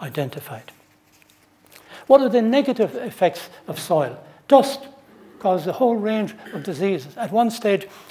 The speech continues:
I, one doctor diagnosed me as, uh, having valley fever. I didn't know what it, what it was. I was in the United States, and he said it came from the dust.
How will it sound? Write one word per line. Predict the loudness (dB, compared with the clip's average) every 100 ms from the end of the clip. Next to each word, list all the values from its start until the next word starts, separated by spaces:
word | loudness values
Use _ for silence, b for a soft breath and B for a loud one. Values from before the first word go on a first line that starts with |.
| B -4
I, | 0 0 -4 -6
one | -4 -2 4
doctor | 4 4 -4
diagnosed | 0 2 2 -2 -8 -8
me | -10 -10 B B
as, | -8
uh, | -8 -8 -8 -6
having | -8 -8 -12 -16 -12
valley | -6 -4 -4
fever. | -4 -6 -6 -18 _ _ _
I | -6
didn't | -2
know | 0 -2 -6
what | -8 -8
it, | -8
what | -10
it | -10
was. | -6 -6 -8 B -8
I |
was | -6 -4
in | -6
the | -6
United | -6 -8
States, | -6 -6 -6 -8 B B
and | -12
he | -10
said | -6 -6
it | -8
came | -10 -8
from | -8 -10
the | -8
dust. | -6 -6 -10